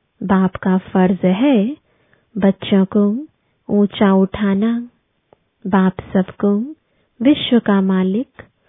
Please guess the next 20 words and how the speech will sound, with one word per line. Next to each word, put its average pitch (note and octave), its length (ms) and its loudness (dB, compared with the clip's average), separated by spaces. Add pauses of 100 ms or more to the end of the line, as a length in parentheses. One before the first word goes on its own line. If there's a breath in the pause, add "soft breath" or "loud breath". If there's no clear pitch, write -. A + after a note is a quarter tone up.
(240)
बनाते F#3+ 580 0
हैं। A#3+ 420 -2 (720)
बाप F#3+ 320 2
कहते F#3+ 520 0
हैं, G#3 480 0 (680)
"मैं F#3+ 140 4
विश्व G#3 420 0
का G3 220 2
मालिक F#3+ 460 0 (680)
नहीं G3 360 2
बनता F#3+ 420 0
हूँ।" A#3+ 500 -2 (540)
बाप F#3+ 480 4 (320)
इस G#3 200 -2
मुख A#3+ 320 0
द्वारा F#3+ 460 2
बैठ G3 560 -2 (640)
नॉलेज G3 460 4
सुनाते F#3+ 680 0
हैं, A#3+ 520 0